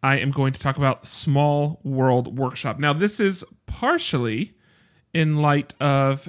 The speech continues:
me doing some mini painting this week. Sorry that you couldn't join Andrew. Uh, right now, by the way, fun fact,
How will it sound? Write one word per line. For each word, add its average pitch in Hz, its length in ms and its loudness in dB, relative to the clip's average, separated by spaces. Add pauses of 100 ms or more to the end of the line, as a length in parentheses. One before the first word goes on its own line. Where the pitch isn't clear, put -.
(140)
me 160 220 0
doing 160 300 0
some 147 320 0
mini 170 260 2
painting 127 480 0
this 117 180 -2
week. 139 300 -2
Sorry 139 300 2
that 131 80 0
you 127 100 -2
couldn't 123 280 -4
join 123 220 -2
Andrew. 131 440 -2 (460)
Uh, 131 320 4
right 160 340 6
now, 170 420 4
by 175 120 6
the 196 80 4
way, 165 200 6
fun 185 260 2
fact, 175 420 4